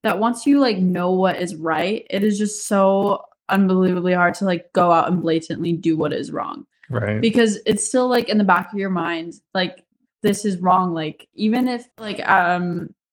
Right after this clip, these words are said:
Speaker 1: I don't know, even if you have the desire to do something, it's like, when you're actually there or you, like, were to act on that desire, it's like,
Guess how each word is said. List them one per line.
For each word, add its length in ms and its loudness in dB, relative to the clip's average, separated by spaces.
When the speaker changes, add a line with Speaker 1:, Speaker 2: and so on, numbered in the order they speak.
Speaker 1:
I 60 -4
don't 160 -4
know, 60 -10
even 200 -2
if 100 -6
you 100 0
have 140 -4
the 100 2
desire 520 0
to 120 -8
do 160 0
something, 400 -6
it's 140 -8
like, 240 -4
when 140 4
you're 160 2
actually 460 0
there 500 0
or 140 -2
you, 420 -4
like, 240 -2
were 380 2
to 380 0
act 280 -2
on 160 2
that 180 -2
desire, 360 0
it's 200 -4
like, 120 -2